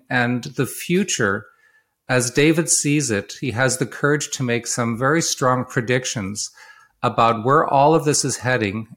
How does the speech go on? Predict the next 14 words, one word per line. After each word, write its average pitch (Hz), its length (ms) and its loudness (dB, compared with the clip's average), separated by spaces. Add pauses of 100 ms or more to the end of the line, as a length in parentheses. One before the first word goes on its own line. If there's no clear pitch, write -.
(100)
And 123 160 0
I'm 117 200 0
very, 147 340 4
very 139 160 2
excited 113 480 0
to - 160 -6
delve 113 320 0
into 110 320 -2
this 107 300 -4
today 104 360 -2
with 127 320 -2
you, 113 80 -2
David. 104 400 -2
Welcome. 113 520 -2